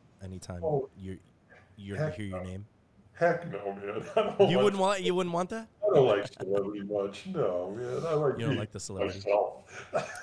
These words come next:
Speaker 2: <laughs>
Speaker 1: Jim, Jim, you, you're an accomplished man. Um, author, attorney, public speaker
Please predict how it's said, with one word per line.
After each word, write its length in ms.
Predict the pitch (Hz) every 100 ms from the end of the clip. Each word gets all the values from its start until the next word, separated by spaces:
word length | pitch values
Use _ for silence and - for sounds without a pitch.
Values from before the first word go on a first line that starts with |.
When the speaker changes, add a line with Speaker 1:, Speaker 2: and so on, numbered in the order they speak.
| - - - -
Speaker 2:
<laughs> 540 | - 143 - 147 143 -
Speaker 1:
Jim, 500 | 131 190 226 190 151 - 127
Jim, 340 | 113 185 220
you, 240 | 202 214 196 160 - -
you're 180 | 156 196
an 80 |
accomplished 680 | 165 - 160 165 160 139 -
man. 560 | 117 131 135 123 101 101 _ _ _ _ _ _ - -
Um, 320 | 113 113 110 -
author, 680 | 123 135 131 147 143 143 143 _ _ _ _ 117
attorney, 760 | 110 - 131 135 135 127 127 _ _ _ - -
public 340 | 127 117 110
speaker 800 | - - 123 123 - 127 127 127